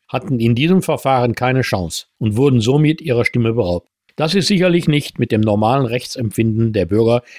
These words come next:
in Deutschland zu verstehen. Viele meiner Bekannten und Freunde haben mir gesagt,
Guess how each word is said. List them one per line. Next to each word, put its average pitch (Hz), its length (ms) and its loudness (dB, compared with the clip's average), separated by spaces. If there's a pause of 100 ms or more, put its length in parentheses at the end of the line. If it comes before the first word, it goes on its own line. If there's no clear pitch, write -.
in 110 120 0
Deutschland 101 460 0
zu 104 120 -4
verstehen. 87 480 -2 (500)
Viele 143 220 0
meiner 143 240 2
Bekannten 151 500 2
und 123 160 2
Freunde 139 460 2 (300)
haben 123 260 2
mir 143 180 4
gesagt, 117 600 -2